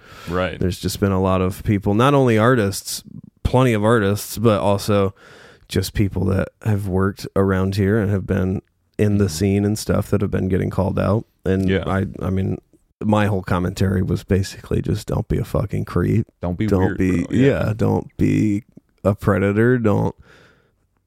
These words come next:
Speaker 2: just be a decent guy.
Speaker 1: Yeah.
Speaker 2: And it's all dudes that have been getting canceled.
Speaker 1: Yeah.
Speaker 2: So I, I say guy, not to exclude, but to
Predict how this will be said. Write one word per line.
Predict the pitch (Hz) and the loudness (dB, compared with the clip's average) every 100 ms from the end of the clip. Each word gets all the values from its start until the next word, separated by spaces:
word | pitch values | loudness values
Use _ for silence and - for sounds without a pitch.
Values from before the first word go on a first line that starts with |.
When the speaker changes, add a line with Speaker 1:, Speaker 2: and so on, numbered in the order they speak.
| - - | -20 -8
Speaker 2:
just | - - | -6 -2
be | 104 101 | 0 0
a | 104 | 0
decent | - 95 - 92 90 - _ - | -2 -2 0 -2 -2 -6 _ -8
guy. | - 104 107 107 104 104 127 - _ _ _ _ | -2 2 2 2 0 -4 -10 -18 _ _ _ _
Speaker 1:
Yeah. | _ - - | _ -6 0
Speaker 2:
And | 123 | 0
it's | 107 | 4
all | 160 123 | 4 4
dudes | 107 104 107 104 - | 2 2 4 2 -2
that | 87 | -2
have | 73 | 0
been | 90 | 0
getting | 87 73 | 0 -2
canceled. | - 95 101 - 64 98 - _ - _ | -2 -2 -2 -2 -4 -4 -8 _ -20 _
Speaker 1:
Yeah. | 101 92 - 90 | -2 -2 -4 -12
Speaker 2:
So | - 107 85 71 | 0 2 4 2
I, | 76 85 73 - - | 0 -2 -4 -8 -6
I | 98 | -2
say | 90 76 | -2 -2
guy, | - 95 80 87 | 2 2 2 0
not | 95 82 - | -2 -4 -4
to | 80 - - | -4 -4 -6
exclude, | - 90 - 104 104 92 98 | -6 -6 -4 0 0 0 0
but | 90 - - | -2 -2 -4
to | 90 | -4